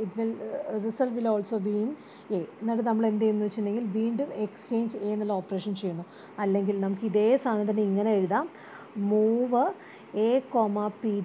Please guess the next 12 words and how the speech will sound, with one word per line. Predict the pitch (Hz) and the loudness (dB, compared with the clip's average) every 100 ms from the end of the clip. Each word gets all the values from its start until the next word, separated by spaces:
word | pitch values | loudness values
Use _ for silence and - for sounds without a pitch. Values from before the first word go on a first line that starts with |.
| - | -2
ടു | 226 214 | 2 4
എന്നെഴുതാം. | 208 196 190 180 175 226 - 202 | 4 2 0 0 0 -2 -2 -2
അടുത്തത് | 196 190 208 226 349 - - - - - - | -2 -2 -2 0 0 -4 -18 -20 -20 -18 -8
സി | 240 226 226 - | -4 -2 -4 -2
പി | 254 262 | -2 -2
എൽ | 214 214 240 320 - - - - - | 2 2 2 0 -6 -16 -20 -12 0
എ | 208 214 240 | 4 6 4
എന്നെഴുതാം. | 226 214 208 196 180 190 247 - | 2 0 0 0 0 0 -4 -4
അതിനുശേഷം | 202 202 220 226 202 196 240 277 302 - - - | -4 -2 -2 0 0 0 0 -2 -2 -16 -20 -8
മൂവ് | 202 202 208 214 226 254 233 233 330 - - - | -2 0 2 2 2 0 2 0 0 -6 -18 -6
പി | 254 254 254 - | -2 -2 -4 -4
ടു | 285 | -4